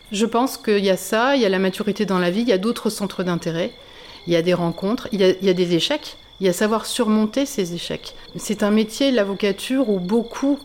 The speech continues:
pensent quand on gagne souvent, « Bah tiens, j'ai eu du bol », et quand on perd, « C'est normal, je suis pas assez bon, j'ai pas été bon ». Euh, on est très, très malveillant avec soi-même. Enfin, il y a beaucoup d'avocats qui sont extrêmement durs, extrêmement exigeants avec eux-mêmes, qui ne se passe rien.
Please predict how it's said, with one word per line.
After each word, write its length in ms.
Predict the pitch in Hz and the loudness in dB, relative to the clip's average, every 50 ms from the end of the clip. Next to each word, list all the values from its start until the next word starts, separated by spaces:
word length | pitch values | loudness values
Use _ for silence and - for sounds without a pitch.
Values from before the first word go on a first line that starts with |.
| - - | -8 -4
pensent 320 | - 233 233 240 240 - | -2 0 0 0 -2 -4
quand 320 | - - 196 185 185 - - | -4 -2 -2 -2 -2 -4 -4
on 140 | 185 185 | -2 0
gagne 280 | 190 190 208 214 226 220 | 0 2 2 2 2 0
souvent, « 460 | 214 214 - 190 180 185 208 208 214 | -2 -4 -6 -6 -4 -2 0 0 0
Bah 160 | 196 180 170 | 0 0 -2
tiens, 340 | - - - 214 208 208 190 175 | -2 -4 -4 -4 -2 -2 -2 -4
j'ai 120 | 170 185 | -4 -4
eu 40 | 175 | -4
du 120 | 170 175 | -4 -2
bol », 360 | 170 208 220 254 262 202 160 - - | 0 2 2 2 2 0 -2 -4 -6
et 80 | - 180 | -6 -4
quand 260 | - - 185 180 - | -2 0 0 0 0
on 80 | 185 180 | 0 0
perd, « 220 | 175 247 247 247 - | 2 0 0 0 -2
C'est 100 | - 202 | -4 -2
normal, 320 | 185 180 180 190 208 220 | -2 0 0 0 0 -2
je 60 | 214 | -4
suis 140 | - - 175 | -6 -6 -2
pas 80 | 196 180 | -2 -2
assez 180 | 170 - - | -2 -2 -2
bon, 240 | 196 196 226 240 226 | -2 0 0 0 0
j'ai 140 | 214 - 170 | 0 -2 -2
pas 100 | - 175 | -2 -2
été 160 | 170 - 190 | -2 0 -2
bon ». 220 | 180 220 226 220 220 - - | -2 0 -2 -2 -4 -6 -4
Euh, 180 | - 170 165 147 131 | -2 -2 0 2 2
on 140 | 185 185 | 2 2
est 100 | 190 185 | 2 2
très, 160 | - - - 247 | 0 0 -2 -2
très 220 | 240 - - 233 | 0 0 0 0
malveillant 440 | 208 196 190 190 185 202 202 226 240 | 2 2 2 2 0 0 2 2 2
avec 140 | 208 170 156 | 0 0 -2
soi-même. 380 | - - 196 190 233 262 233 | -4 -4 -2 0 2 2 0
Enfin, 160 | 196 - - | 0 -2 -2
il 40 | 170 | -4
y 20 | 160 | -2
a 20 | |
beaucoup 320 | 165 180 220 214 - 254 | -2 0 -2 -2 -2 0
d'avocats 400 | 220 208 185 175 175 170 240 233 | 0 0 0 0 0 -2 -2 -2
qui 80 | - - | -4 -4
sont 140 | - - 185 | -4 -4 -4
extrêmement 460 | 170 - - - 185 180 180 180 185 | -4 -4 -4 -4 -2 -2 -2 -2 -2
durs, 340 | 185 190 - 294 294 240 175 | -4 -4 -2 -2 0 0 0
extrêmement 480 | 160 - - - - 180 175 175 175 | -2 -4 -8 -8 -4 -2 -2 0 0
exigeants 520 | 170 170 165 165 196 208 233 285 269 254 262 - - | -2 -2 -4 -4 -2 0 0 2 2 0 -2 -4 -4
avec 260 | 185 175 165 165 - | -4 -2 -2 -2 -2
eux-mêmes, 260 | 170 170 170 160 160 156 - - - - - | -2 -2 -2 -2 -4 -6 -8 -14 -20 -18 -8
qui 100 | - 190 | -4 -2
ne 60 | 185 | -2
se 120 | 165 - 196 | -2 -2 -2
passe 260 | 175 - 170 160 - | -2 -2 -2 -2 -4
rien. 280 | - - 254 240 226 | -6 -4 -2 -2 -2